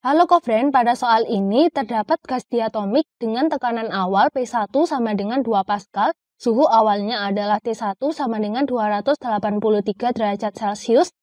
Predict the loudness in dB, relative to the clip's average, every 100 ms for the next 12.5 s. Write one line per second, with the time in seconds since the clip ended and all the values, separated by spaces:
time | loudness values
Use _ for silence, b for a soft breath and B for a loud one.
0 | _ -6 0 0 0 -2 -2 0 2 2
1 | 2 0 0 -2 -2 -2 -4 -6 0 2
2 | 2 0 -2 -2 -2 -2 -4 -2 -2 -2
3 | -4 -6 -6 -6 -4 0 0 -2 -4 -4
4 | -4 _ _ _ -6 -2 -2 0 0 0
5 | 0 -2 -2 -2 -2 -2 -2 0 -2 0
6 | -2 -4 -4 -6 0 2 2 -2 _ _
7 | _ -4 -2 2 4 4 4 0 -2 -2
8 | -2 -2 -2 -2 0 -4 -2 -2 -2 -2
9 | -2 -2 -2 0 0 -2 _ _ _ 0
10 | 2 2 0 0 -2 -4 -2 0 2 0
11 | 0 0 0 0 2 0 0 -2 -2 0
12 | 0 0 0 -2 -2